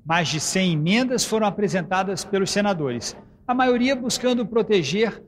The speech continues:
os detentores de conhecimento tradicional, indígenas, quilombolas e agricultores familiares. Pesquisadores, representantes dos setores produtivos e do governo federal concordam em um ponto.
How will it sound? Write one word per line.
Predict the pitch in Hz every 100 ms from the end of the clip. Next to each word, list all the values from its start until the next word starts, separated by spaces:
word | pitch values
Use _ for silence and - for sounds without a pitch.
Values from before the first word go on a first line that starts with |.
| _
os | 202 147
detentores | 226 233 220 202 220 220
de | 165 208
conhecimento | 220 208 - 190 214 214 208
tradicional, | 208 208 - 233 175 120 107 - _
indígenas, | 214 196 208 196 226 226 - - - _
quilombolas | 269 269 208 170 156 156 151 - - -
e |
agricultores | 214 196 208 226 170 139 120
familiares. | 156 143 147 135 110 107 - - -
Pesquisadores, | 247 - 196 170 139 190 226 190 143 -
representantes | - 175 190 180 165 226 214 202
dos | 170 185
setores | 190 180 240 220
produtivos | - 214 196 - 160 131 - -
e |
do | 254
governo | 208 180 202 202
federal | 208 226 226 220 247 262
concordam | 202 262 233 240 233 254
em | 269
um | 262
ponto. | - 165 127 -